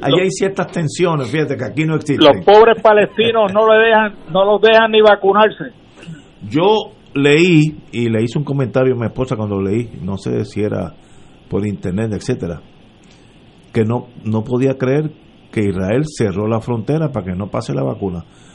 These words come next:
Speaker 1: Eso
Speaker 2: Eso es así.
Speaker 1: es incomprensible para nosotros que no estamos, que no hemos, no hemos tenido esas heridas tan profundas de los dos bandos. Eso es para mí totalmente ilógico, pero es verdad.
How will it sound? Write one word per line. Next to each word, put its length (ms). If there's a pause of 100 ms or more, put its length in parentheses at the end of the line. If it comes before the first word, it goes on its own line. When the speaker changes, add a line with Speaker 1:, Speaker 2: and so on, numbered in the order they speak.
(120)
Speaker 1:
Eso 180
Speaker 2:
Eso 120
es 100
así. 140 (120)
Speaker 1:
es 100
incomprensible 1500 (440)
para 240
nosotros 680
que 140
no 140
estamos, 580 (420)
que 120
no 140
hemos, 380
no 140
hemos 220
tenido 320
esas 240
heridas 420
tan 180
profundas 480
de 60
los 160
dos 200
bandos. 400 (680)
Eso 440
es 140 (120)
para 240
mí 200
totalmente 720
ilógico, 600 (320)
pero 220
es 80
verdad. 300